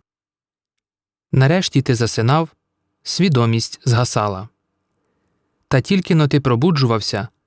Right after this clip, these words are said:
вона теж прокидалась і знову брала владу над твоїм тілом, знівеченим, пом'ятим, обпаленим на морозі. У другому кроці ми відкриваємо, що ми не самі на цій землі,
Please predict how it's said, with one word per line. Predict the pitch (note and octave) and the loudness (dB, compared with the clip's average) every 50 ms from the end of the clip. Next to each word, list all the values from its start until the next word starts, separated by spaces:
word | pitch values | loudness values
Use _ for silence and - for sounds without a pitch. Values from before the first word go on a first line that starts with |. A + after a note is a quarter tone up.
| _ _ _ _ _ - | _ _ _ _ _ -2
вона | A#2+ B2 B2 A#2 A#2 | 2 2 4 2 2
теж | - F3 F3+ - | 2 0 -2 -2
прокидалась | - - F3+ D3 - A#2+ A2+ A#2+ C3 C#3 C3+ C3 - - - _ _ _ _ _ _ _ | -2 -2 -2 0 0 0 0 0 0 0 0 -2 -4 -8 -14 _ _ _ _ _ _ _
і | - C3+ A#2+ | 0 0 2
знову | A#2 A#2+ C#3 F3 F3 F3 | 4 2 2 4 2 2
брала | D#3 C3+ C3 B2+ A#2+ A#2+ A2+ | 2 2 2 2 0 0 -2
владу | A2 A#2 C3+ D#3+ D#3 D3+ D3+ | -2 -2 -2 0 0 0 0
над | C3+ A#2+ - | 0 0 -2
твоїм | - - A#2+ A#2 A2 A#2+ C3 C3 | -4 -4 -4 0 2 2 2 2
тілом, | - - A#2+ A2+ G#2+ G#2+ G2+ G#2 A2+ - _ _ _ _ _ _ _ _ _ _ - | 2 0 0 0 0 -2 -4 -6 -8 -12 _ _ _ _ _ _ _ _ _ _ -6
знівеченим, | A2 G#2 A2+ A2+ C#3+ D#3+ E3 D3+ - - C#3 C3+ C3+ C3 C3 B2+ - _ _ _ _ _ | -2 0 2 4 4 4 2 2 2 2 2 4 4 2 0 -2 -6 _ _ _ _ _
пом'ятим, | - A#2 A2 A2 G#2+ A#2 C3+ D3 C#3 - C3+ C3 C3 C3+ - _ _ _ _ _ _ _ _ _ | -2 0 0 2 2 2 0 0 2 2 0 0 0 -2 -8 _ _ _ _ _ _ _ _ _
обпаленим | - B2+ A#2+ - _ D3+ D#3+ E3+ F3 E3+ D#3+ E3 D#3 | -4 -4 -4 -2 _ 0 2 2 2 2 4 4 4
на | D#3 D3+ | 4 4
морозі. | D3 D3 C#3+ C3 A2+ G#2+ G#2 G#2 G#2 G2+ - - _ _ _ _ _ _ _ _ _ _ _ _ _ _ _ | 4 4 4 4 2 0 0 -4 -8 -10 -12 -14 _ _ _ _ _ _ _ _ _ _ _ _ _ _ _
У | - C3 | 0 2
другому | A2+ A#2+ B2 A#2+ A#2 B2 A#2+ A2+ G#2+ | 4 4 4 4 4 4 2 2 0
кроці | - - C#3 D#3 D3 - - - G2 - - _ _ _ _ _ _ _ _ | 0 0 0 0 0 -2 -6 -8 -8 -10 -12 _ _ _ _ _ _ _ _
ми | B2 B2+ B2 | 2 2 4
відкриваємо, | B2 B2+ - - A#2+ A#2 A2+ C3+ D3 D#3 D#3 C#3+ B2+ B2 | 2 0 0 0 0 0 2 2 2 2 2 2 2 0
що | - - - A#2+ A2 | 0 -2 -2 -2 0
ми | A#2 C3 D3 D#3 D3+ - _ _ _ _ _ _ _ _ - | 2 2 2 0 -2 -6 _ _ _ _ _ _ _ _ 0
не | C#3+ E3 E3 | 0 0 0
самі | - - F3 D#3+ C3+ A#2 | 0 2 4 4 4 4
на | A2 G#2 | 2 0
цій | - - A2+ A2 | -2 -2 -4 -2
землі, | G#2 A2 A2 A2 G#2 G#2+ G#2 G2+ - | 0 0 0 0 0 0 -2 -4 -8